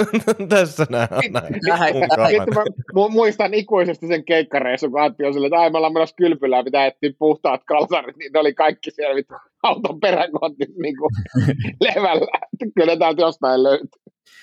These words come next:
Speaker 2: Se oli vähän niin kuin se olisi käynyt kierrätyskeskuksessa hakemaan varaston taas täyteen.
Speaker 3: <laughs> Joo, ja sit ne, ja sit ne vitun muovipussit, silleen normi-ihmisellä on laukku, mihin se pakkaa, niin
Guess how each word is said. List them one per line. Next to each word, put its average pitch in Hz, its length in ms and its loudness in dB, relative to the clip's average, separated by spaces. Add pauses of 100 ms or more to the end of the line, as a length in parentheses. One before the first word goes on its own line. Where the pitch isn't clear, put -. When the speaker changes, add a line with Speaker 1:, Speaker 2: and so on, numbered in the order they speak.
(100)
Speaker 2:
Se 165 60 0
oli 175 80 0
vähän 226 220 2
niin 185 80 0
kuin - 120 0
se - 60 0
olisi - 120 0
käynyt 190 240 0
kierrätyskeskuksessa 135 1120 0
hakemaan 113 200 -2
varaston 107 500 0
taas 104 200 0
täyteen. 95 500 0 (840)
Speaker 3:
<laughs> - 760 -8
Joo, 185 200 4
ja 165 140 2
sit 196 160 0
ne, 190 140 0 (200)
ja 226 140 2
sit 233 140 2
ne 233 100 2
vitun 214 300 2
muovipussit, 143 640 -2
silleen 160 340 0 (240)
normi-ihmisellä 165 640 0
on 170 80 2
laukku, 165 440 2
mihin 120 200 -10
se 131 160 -6
pakkaa, 139 320 -6
niin 339 140 2